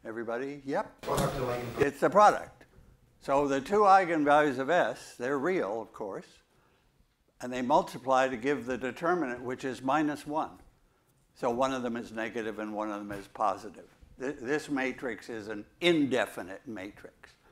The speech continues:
Speaker 1: indefinite. So how could I make it positive definite? Okay, ju-, just, we can just play with an example and then we, uh, see these things happening.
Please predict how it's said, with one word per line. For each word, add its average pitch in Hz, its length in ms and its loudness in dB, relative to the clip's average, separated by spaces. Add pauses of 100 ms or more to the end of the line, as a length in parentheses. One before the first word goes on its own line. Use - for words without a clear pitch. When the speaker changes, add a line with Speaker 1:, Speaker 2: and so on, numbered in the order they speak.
(320)
Speaker 1:
indefinite. 117 680 0 (680)
So 127 680 2 (220)
how 160 180 4
could 147 240 -2
I 135 240 4
make 131 440 -2
it 131 260 -4 (880)
positive 110 600 0
definite? 98 520 -10
Okay, 101 540 -10
ju-, 127 220 -4
just, 185 260 -4 (100)
we 156 220 -4
can 151 120 -4
just 160 240 -4
play 175 260 0
with 143 220 0
an 131 180 -4
example 117 680 -6
and 101 140 -8
then 107 200 -8
we, 104 220 -6 (720)
uh, 143 60 -6 (380)
see 131 400 -4
these 110 260 -6
things 110 400 -8
happening. 107 560 -6